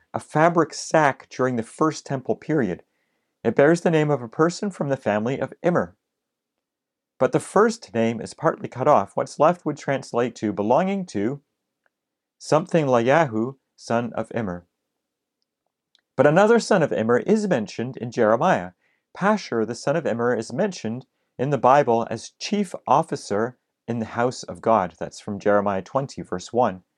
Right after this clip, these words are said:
A bell from the high priest's garments was found in the drainage channel under the recently excavated road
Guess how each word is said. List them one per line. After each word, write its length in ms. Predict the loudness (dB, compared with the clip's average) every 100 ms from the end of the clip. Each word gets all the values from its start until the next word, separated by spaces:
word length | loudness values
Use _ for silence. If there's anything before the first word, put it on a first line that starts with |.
| _ _ _ _
A 100 | -4
bell 300 | 2 4 4
from 220 | 2 -2 -4
the 80 |
high 200 | -2 -2
priest's 300 | 0 -2 -4
garments 460 | 2 2 2 -2 -6
was 160 | -8 -2
found 360 | -2 0 -4
in 180 | -8 -8
the 80 | -6
drainage 520 | 0 0 0 -4 -8
channel 360 | -8 -4 -4 -4
under 200 | -6 -6
the 120 | -6
recently 500 | -6 -6 -8 -6 -4
excavated 680 | -2 -4 -6 -2 -2 -2 -2
road 360 | 0 2 0